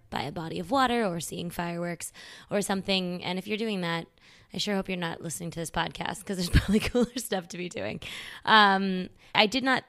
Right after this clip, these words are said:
know if we were gonna do a podcast solo episode this week because not only is it a holiday, uh, Instagram was down today slash yesterday now. So, um, I wasn't able to get a lot of your feedback to contribute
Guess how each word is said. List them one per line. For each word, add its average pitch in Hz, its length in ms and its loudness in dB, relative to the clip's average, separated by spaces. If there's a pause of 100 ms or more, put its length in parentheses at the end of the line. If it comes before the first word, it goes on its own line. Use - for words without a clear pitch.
(100)
know 233 180 6
if 226 80 0
we 226 100 0
were 214 80 2
gonna 208 140 0
do 202 140 -2
a 196 40 -4
podcast 226 600 -4
solo 240 320 0
episode 202 400 0
this 190 220 -4
week 202 280 -6 (360)
because 233 280 -4
not 254 200 0
only 294 240 -4
is 269 100 -4
it 226 80 -4
a 240 60 0
holiday, 226 600 0 (140)
uh, 202 440 2 (120)
Instagram 370 760 -6
was 359 200 -8
down 330 720 -4 (180)
today 311 560 -6 (460)
slash 214 480 -2
yesterday 240 520 0
now. 240 340 0
So, 185 720 2
um, 156 420 -4 (240)
I - 100 -2
wasn't 226 260 4
able 202 200 0
to 196 120 -6
get 185 80 -2
a 180 60 0
lot 175 160 2
of 160 100 -4
your 170 260 0
feedback 170 500 -6
to - 120 -14
contribute 233 760 -12